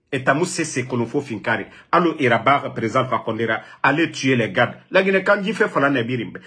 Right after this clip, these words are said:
Tout le monde va sentir le mal de Mamadi. Tout le monde va sentir le mal. Autant bien président Fakonde Kerenara. Mdi Fala Ne la Guinée Kai Birimbe. Le cinq septembre, courant nous na la Guinée Yire Birim. Même à zéro Corée, interconnexion. Courant na Yire Birim.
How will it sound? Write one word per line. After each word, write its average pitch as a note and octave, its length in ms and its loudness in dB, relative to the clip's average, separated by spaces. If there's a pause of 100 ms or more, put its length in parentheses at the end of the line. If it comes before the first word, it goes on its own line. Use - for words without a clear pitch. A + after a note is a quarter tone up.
(200)
Tout G4 240 6
le C#4 60 -4
monde B3+ 180 0
va G3 120 6
sentir - 440 -2
le C#3 120 -4
mal D3+ 300 0
de B2+ 80 -4
Mamadi. A#2+ 540 -6 (720)
Tout F4+ 240 8
le A#3 60 -2
monde G3+ 240 2
va F3+ 100 4
sentir D#3 500 -4
le B2+ 120 -4
mal. B2+ 260 -4 (140)
Autant G3+ 260 2
bien F3 140 2
président D3+ 340 -2
Fakonde C3+ 420 -2
Kerenara. C#3 600 -4 (260)
Mdi G3+ 260 -2
Fala F3 260 2
Ne E3+ 100 0
la C#3 140 0
Guinée B2+ 200 -6
Kai D3 160 0
Birimbe. A#2 360 -6 (680)
Le A3 140 4
cinq C4 200 2
septembre, F#3 420 0
courant A#3 220 4
nous G#3 140 -4
na E3 120 0
la C#3 120 0
Guinée D3 200 -4
Yire C3 220 -4
Birim. B2 220 -8 (220)
Même A3+ 180 2
à F3 80 2
zéro F3 260 0
Corée, - 300 -4
interconnexion. D3+ 760 -4
Courant G#3 220 2
na D#3+ 180 -4
Yire B2+ 220 -4
Birim. A#2+ 240 -8